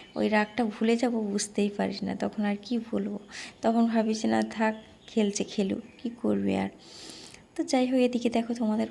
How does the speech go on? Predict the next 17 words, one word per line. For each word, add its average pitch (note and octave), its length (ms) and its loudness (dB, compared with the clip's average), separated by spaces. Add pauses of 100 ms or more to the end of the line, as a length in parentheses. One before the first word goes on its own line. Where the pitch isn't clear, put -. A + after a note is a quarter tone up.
সঙ্গে A3 300 2
কথা G#3 240 0
বলতে A3 260 0
বলতে, A3 380 -2 (480)
উম, G3+ 100 -2 (100)
ওই G#3 80 -2 (100)
ঘরটা G#3 280 -2
ঝাড় G#3+ 380 -2
দিয়ে G#3 160 -2
পুরো G#3 240 -4
একদম G3+ 460 -2
দুটো G#3+ 360 -2
ঘর G#3+ 240 -2
ঝাড় G3+ 340 -2
দিয়ে A3+ 160 -4
কমপ্লিট G#3 440 -4
করে - 240 -6